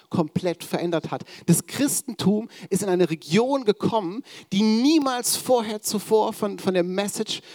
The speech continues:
von Gott gehört hat. Bei der Begegnung mit König Salomo. Und das hat mich zu einem Punkt geführt.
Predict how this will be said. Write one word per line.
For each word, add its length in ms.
von 220
Gott 260
gehört 360
hat. 240
Bei 100
der 100
Begegnung 520
mit 160
König 260
Salomo. 520
Und 140
das 180
hat 260
mich 220
zu 140
einem 200
Punkt 260
geführt. 500